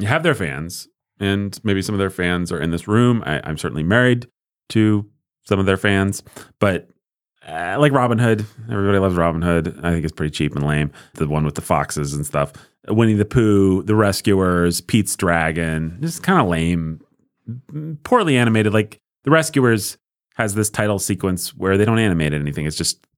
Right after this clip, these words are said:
still shots, like drawings, paintings, whatever. And it's just, it just feels cheap. And so Bluth, like many young men, like Tim Burton,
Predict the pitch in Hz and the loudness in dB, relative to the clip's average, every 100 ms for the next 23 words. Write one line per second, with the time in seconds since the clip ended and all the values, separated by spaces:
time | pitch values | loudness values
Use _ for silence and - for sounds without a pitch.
0 | _ - - 76 71 - 64 60 - 65 | _ -6 0 0 0 0 -2 -2 -4 -6
1 | 67 73 67 67 69 71 - 71 71 67 | -2 0 0 -2 -4 -4 -4 -4 -4 -4
2 | 73 71 69 69 - 82 85 - 95 - | -2 0 2 0 0 -2 -2 -2 -4 -4
3 | - 104 - 92 - - 64 - - - | -4 -2 0 -2 -2 -2 -2 -2 -10 -18
4 | _ _ _ 135 170 139 180 175 175 - | _ _ _ 0 0 4 4 4 0 -14
5 | _ _ _ 123 120 127 117 123 117 110 | _ _ _ 2 4 4 2 0 2 2
6 | 107 110 127 120 127 135 107 110 95 110 | 2 2 2 2 2 0 2 0 -2 -8